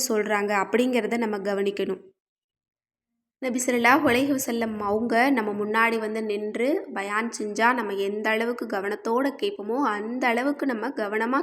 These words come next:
கேட்கணும். ஏன்னா இது நபி அவர்களுடைய பேச்சு தான். அதைத்தான் நம்ம இந்த இடத்துல உட்கார்ந்து நம்ம கேட்குறோம். அதனால ரொம்ப கவனமா கேட்கணும், ரொம்ப ஆர்வத்தோட நம்ம கேட்கணும். இன்னும் இதற்கு அல்லாஹ் தாலா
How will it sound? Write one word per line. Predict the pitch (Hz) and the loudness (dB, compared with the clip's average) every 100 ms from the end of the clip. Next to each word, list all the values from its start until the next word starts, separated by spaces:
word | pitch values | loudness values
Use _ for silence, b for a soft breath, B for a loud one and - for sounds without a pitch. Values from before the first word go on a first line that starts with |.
| - | 0
கேட்கணும். | 190 202 196 - _ _ _ _ _ | -6 -6 -10 -14 _ _ _ _ _
ஏன்னா | 202 196 220 285 - | -6 0 2 0 -4
இது | 214 196 196 | -6 -2 0
நபி | 196 196 202 | -2 -2 0
அவர்களுடைய | 247 247 254 220 208 202 | 2 2 2 0 0 -2
பேச்சு | - 196 196 - | 0 0 0 -6
தான். | - 202 - - _ _ _ _ | -2 -2 -2 -16 _ _ _ _
அதைத்தான் | _ 208 214 233 262 | _ 2 4 4 4
நம்ம | 226 214 254 453 - - _ _ | 4 4 2 2 -4 -20 _ _
இந்த | 240 226 | -2 2
இடத்துல | 220 220 - 240 | 4 4 2 2
உட்கார்ந்து | 226 - 220 214 262 | 0 2 2 4 6
நம்ம | 349 214 | 6 4
கேட்குறோம். | - 190 196 196 - _ | 2 0 0 -6 -10 _
அதனால | - 202 208 208 240 | -8 -2 2 4 4
ரொம்ப | 220 208 247 | 0 -2 -2
கவனமா | 208 208 220 233 247 311 | 2 2 2 2 2 0
கேட்கணும், | 214 214 214 254 427 - - _ _ _ _ | -2 -4 -2 -2 -2 -8 -20 _ _ _ _
ரொம்ப | 226 240 285 | -2 4 8
ஆர்வத்தோட | 226 220 262 320 403 - 240 254 | 10 10 10 8 4 4 2 4
நம்ம | 262 208 | 2 0
கேட்கணும். | 196 196 - 202 - - _ _ _ _ _ _ _ | -2 -4 -2 -6 -8 -20 _ _ _ _ _ _ _
இன்னும் | _ 202 208 220 - - _ _ _ | _ -2 0 0 -2 -12 _ _ _
இதற்கு | 214 208 202 247 294 285 | -2 0 2 2 0 -2
அல்லாஹ் | 208 202 214 226 | -2 2 2 2
தாலா | 220 202 196 | 0 0 2